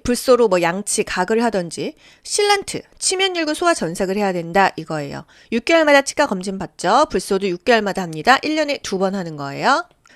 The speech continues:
일, 이, 삼, 사 번 왼쪽부터 이렇게 오른쪽 시계 방향으로 돌거든요. 일 번, 이 번이 상악이고요. 삼 번, 사 번이 하악입니다.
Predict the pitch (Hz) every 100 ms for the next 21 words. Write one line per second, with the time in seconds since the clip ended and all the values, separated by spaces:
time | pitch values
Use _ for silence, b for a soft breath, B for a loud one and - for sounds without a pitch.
0 | B 359 381 370 359 392 370 359 311 190
1 | 226 - 226 269 294 - 311 302 302 _
2 | _ _ _ - 247 - 208 180 254 302
3 | - 202 - 202 214 233 226 170 - 415
4 | 427 240 190 190 185 190 170 175 160 185
5 | 370 - B B 349 415 415 233 196 202
6 | 190 - 311 320 202 160 202 - 311 320
7 | 320 - 170 165 - - 277 202 151 147
8 | 147